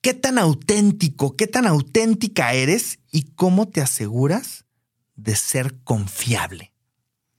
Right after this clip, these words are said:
¿Qué tanto reconoces tus propios sesgos acerca de los demás? ¿Qué tanto reconoces el valor de ideas distintas a las tuyas?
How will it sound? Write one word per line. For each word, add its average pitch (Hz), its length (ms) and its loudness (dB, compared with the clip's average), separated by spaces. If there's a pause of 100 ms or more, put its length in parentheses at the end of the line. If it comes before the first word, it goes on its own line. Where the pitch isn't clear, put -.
(640)
¿Qué 254 140 0
tanto 262 520 0
reconoces 156 800 0
tus - 220 -2
propios 156 440 0
sesgos 165 600 -4 (100)
acerca 127 540 -2
de 127 100 0
los 92 200 -2
demás? 90 500 -8 (1120)
¿Qué 185 140 2
tanto 190 460 2
reconoces 139 840 0 (120)
el 113 200 0
valor 107 460 0
de 170 160 2
ideas 110 420 0
distintas 123 880 -2 (120)
a 101 60 -4
las - 220 -8
tuyas? 117 480 -8